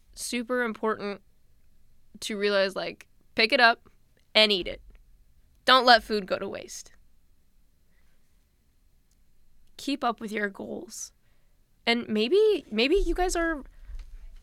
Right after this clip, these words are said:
writing them down. Maybe you have a goal journal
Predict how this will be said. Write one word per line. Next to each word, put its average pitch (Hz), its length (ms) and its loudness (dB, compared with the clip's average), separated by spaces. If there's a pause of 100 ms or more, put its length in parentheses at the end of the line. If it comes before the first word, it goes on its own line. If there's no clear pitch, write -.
(220)
writing 226 440 2
them 208 120 -4
down. 220 480 -2 (220)
Maybe 311 580 0 (340)
you 262 160 -2
have 269 360 2 (500)
a 247 340 0 (120)
goal 226 340 2
journal 277 480 0